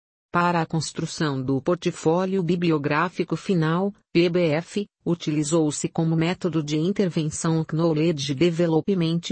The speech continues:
Process Constructivist, procnoce. Foram utilizados os eixos de pesquisa, avaliação de desempenho, gerações, competências e força,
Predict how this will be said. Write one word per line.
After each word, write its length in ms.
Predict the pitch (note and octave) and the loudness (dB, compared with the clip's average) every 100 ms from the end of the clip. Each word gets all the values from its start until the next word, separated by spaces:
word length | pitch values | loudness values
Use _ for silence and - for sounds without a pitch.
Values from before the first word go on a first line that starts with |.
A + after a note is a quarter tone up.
| F3+ | -6
Process 440 | E3+ - D#3 D3+ | -4 -2 -2 -2
Constructivist, 1200 | - D#3+ C#3 - F3 - D3 D3+ F3+ G3 - F#3 F#3 _ | 0 -2 -2 -6 -6 -4 -4 -2 -4 -4 -8 -10 -10 _
procnoce. 760 | - G#3+ F#3+ F3 F3 - C3 A2 - _ _ _ | -4 -2 0 0 0 -2 -4 -4 -8 _ _ _
Foram 400 | - D3+ D3 C#3 | -4 0 0 0
utilizados 720 | C3+ D#3 D3 C#3 D#3+ E3 F3 E3 | -2 -2 0 0 0 0 -2 0
os 220 | D#3+ C#3+ | 0 2
eixos 420 | D#3 D#3 D3+ C3+ | 0 0 -4 -4
de 160 | E3+ E3+ | -2 0
pesquisa, 680 | D3 - - F3 G3+ G3 | -2 -4 -6 -2 -2 -2
avaliação 720 | G3+ G3 F#3 D#3+ - E3 D3 | -2 0 0 -2 -2 -4 -4
de 140 | C#3 C#3 | -4 -2
desempenho, 760 | C#3+ C#3 D3+ - E3+ F#3+ G#3 G#3 _ | -2 -2 -2 -2 -2 0 -4 -6 _
gerações, 960 | C#3+ C3+ D3+ C3+ C3+ - E3+ G3+ A3+ - _ - | -4 0 0 0 -4 -2 -2 -2 -4 -10 _ -6
competências 960 | F3+ E3 D#3 - F#3 A3 - G#3 E3+ | -4 -2 -4 -4 -2 -2 -2 -2 0
e 80 | D#3+ | -2
força, 640 | - - D3+ E3+ - F#3+ | -4 -4 -4 -2 -4 -8